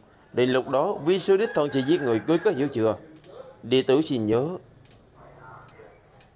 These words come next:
Con trai của Tây Bá Hầu Phủ áp khảo ngày đêm tham biết bái Long Vương miếu. Cầu phúc thầy trò Tây Kỳ Bạch Tĩnh. Long Vương cảm nhận được Long Thành phá luật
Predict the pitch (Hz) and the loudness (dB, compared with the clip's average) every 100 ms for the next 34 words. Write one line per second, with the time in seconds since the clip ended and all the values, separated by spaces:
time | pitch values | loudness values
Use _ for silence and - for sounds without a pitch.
0 | _ _ _ _ _ _ - - - 175 | _ _ _ _ _ _ -20 -12 -2 -2
1 | - 196 208 214 220 214 202 196 214 135 | -2 0 2 2 0 2 0 2 0 2
2 | 123 117 117 135 - 196 233 - 127 135 | 0 0 0 0 0 -2 -2 -4 -2 0
3 | 190 143 117 110 117 113 107 123 123 117 | 0 0 0 2 0 0 -2 -2 -2 0
4 | 123 139 151 151 214 170 139 117 120 117 | 0 0 -2 -2 0 0 0 2 2 2
5 | 131 190 196 - - - - - - - | 2 0 -4 -10 -18 -16 -16 -16 -18 -18
6 | - - 165 165 202 220 - 139 113 131 | -10 -2 0 2 0 -2 0 0 2 0
7 | 131 131 131 208 214 147 123 117 123 123 | 2 0 2 0 2 2 2 2 -2 -2
8 | 131 190 - - - - 104 123 127 135 | -2 -2 -6 -16 -20 -12 -4 -2 0 -2
9 | - 147 208 185 180 170 143 156 160 143 | 0 -2 0 0 2 0 2 0 0 -2
10 | 147 147 - 175 233 202 147 | -2 -4 -2 0 0 2 0